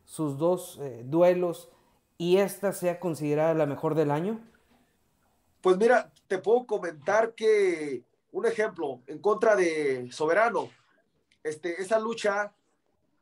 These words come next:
Speaker 2: eh, bueno, yo, yo no lo planeo así. Antes de mi combate, yo no planeo como decir, "Voy a dar la mejor lucha del año", y no.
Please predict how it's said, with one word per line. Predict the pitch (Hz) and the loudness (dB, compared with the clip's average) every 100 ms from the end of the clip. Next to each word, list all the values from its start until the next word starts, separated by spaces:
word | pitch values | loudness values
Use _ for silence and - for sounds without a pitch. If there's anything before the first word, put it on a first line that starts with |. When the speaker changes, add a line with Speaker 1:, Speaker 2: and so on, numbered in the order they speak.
| _ - | _ -6
Speaker 2:
eh, | 165 170 | -4 2
bueno, | 247 254 | 2 4
yo, | 190 233 214 | 2 -2 -2
yo | 208 | 0
no | 233 | 0
lo | 254 247 | 0 -2
planeo | 208 185 233 | -4 -6 -6
así. | 220 208 214 | -6 -8 -8
Antes | 196 220 208 | -8 -6 -8
de | |
mi | 185 175 | -8 -8
combate, | 160 165 202 214 | -4 0 2 2
yo | 202 | 2
no | 214 214 | 0 2
planeo | 202 190 214 | 0 2 0
como | 196 170 170 | -2 -4 -4
decir, | 160 175 185 190 _ _ _ - | -4 0 0 0 _ _ _ -2
"Voy | 233 | 2
a | 247 | 4
dar | 254 240 | 2 -2
la | 214 | -4
mejor | 196 226 | -6 -6
lucha | 240 247 | -6 -6
del | 202 190 | -4 -2
año", | 208 190 165 | -2 -4 -8
y | 160 - | -12 -14
no. | 160 208 180 | 0 2 2